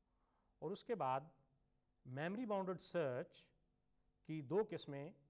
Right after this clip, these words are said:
यानी इंटरैक्टिव डीपनिंग आर स्टार सर्च और एसएमए आर स्टार सर्च पर बात करेंगे। आपको याद होगा कि हमने, अ, blind search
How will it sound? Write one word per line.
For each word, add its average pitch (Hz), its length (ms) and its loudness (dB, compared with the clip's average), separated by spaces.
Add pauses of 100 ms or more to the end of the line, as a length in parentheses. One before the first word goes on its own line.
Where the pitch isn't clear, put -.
(100)
यानी 143 360 -4 (160)
इंटरैक्टिव 143 600 -6
डीपनिंग 185 400 -4
आर 190 140 2
स्टार 196 280 0
सर्च 202 420 -6 (600)
और 147 400 2
एसएमए 165 500 -2
आर 135 200 -2
स्टार 131 260 -2
सर्च 123 280 -6
पर 147 280 -6 (300)
बात 117 260 -2
करेंगे। 98 320 -8 (1900)
आपको 220 300 -2
याद 208 240 2
होगा 202 300 0
कि 208 140 -8
हमने, 175 460 -4
अ, - 80 -12 (1900)
blind 156 440 0
search 175 580 2